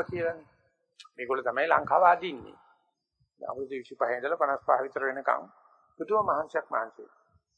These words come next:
මේ එක්කෙනෙක්ගේ චරිතය ගත්තොත් මේ කෙනා ගෙදර යනකම් අම්මයි තාත්තයි දෙන්නම බලන් ඉන්නවා.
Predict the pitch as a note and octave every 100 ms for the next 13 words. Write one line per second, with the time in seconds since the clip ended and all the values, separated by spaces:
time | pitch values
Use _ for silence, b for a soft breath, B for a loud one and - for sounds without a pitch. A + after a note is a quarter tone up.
0 | _ - - E3+ F#3+ D3+ - - A3+ A3
1 | G#3+ F3+ D#3+ D#3 C#3 A2 - G#2+ - -
2 | - _ _ _ _ _ _ _ _ _
3 | _ _ _ _ _ D3+ D#3 D#3 E3 D#3+
4 | D#3 C#3+ C3+ D3+ D#3+ D#3+ E3 F#3+ C#4 -
5 | - _ - B - - D3+ D#3+ D#3+ D#3
6 | - E3 C#3 C#3+ E3 G3+ G3+ D#3 B2+ A#2+
7 | A#2 A#2+ C#3+